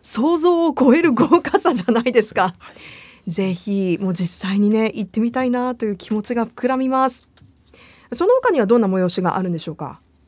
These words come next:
Speaker 2: はい。この他にも、美味しいグルメや物産、そして可愛い雑貨などが大集合する名古屋城マルシェも開催します。
Speaker 1: はい。
Speaker 2: マルシェは名古屋城跡だけではなく、サテライト会場となっている道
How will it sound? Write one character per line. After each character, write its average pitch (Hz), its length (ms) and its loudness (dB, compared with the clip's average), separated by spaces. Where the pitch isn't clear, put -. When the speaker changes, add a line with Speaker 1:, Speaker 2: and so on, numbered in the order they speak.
Speaker 2:
は 175 120 0
い。 175 100 -4
こ 170 100 -2
の 208 80 4
他 190 200 4
に 139 100 2
も、 113 240 0
美 147 80 4
味 165 80 2
し 185 220 -2
い - 20 0
グ 127 120 0
ル 131 120 2
メ 117 100 -2
や 101 320 -4
物 120 200 -8
産、 147 360 2
そ - 120 -4
し - 80 -10
て 170 100 -2
可 147 160 2
愛 208 160 4
い 185 60 2
雑 156 140 -2
貨 180 120 -4
な 175 80 0
ど 170 100 -2
が 110 220 0
大 139 200 2
集 170 240 -2
合 147 160 2
す 135 100 -6
る 107 240 -2
名 120 140 0
古 185 120 4
屋 196 100 4
城 202 180 2
マ 202 80 2
ル 202 80 0
シ 185 100 -2
ェ - 20 0
も 117 340 -2
開 123 160 0
催 123 160 2
し 131 100 -4
ま 123 160 2
す。 - 180 -14
Speaker 1:
は 185 160 -8
い。 226 140 -2
Speaker 2:
マ 147 80 2
ル 190 80 2
シ 196 100 0
ェ 147 40 6
は 117 240 2
名 120 140 -4
古 175 120 -2
屋 190 120 0
城 185 280 0
跡 170 160 -2
だ 151 100 -4
け 196 80 0
で 185 80 0
は 151 120 2
な 131 100 -4
く、 117 260 -4
サ - 160 -10
テ 185 100 0
ラ 196 80 4
イ 196 80 2
ト 196 80 -4
会 196 220 0
場 170 160 -2
と 135 80 -4
な 135 100 0
っ - 60 -16
て 131 140 -2
い 117 80 -4
る 120 200 -2
道 135 80 -2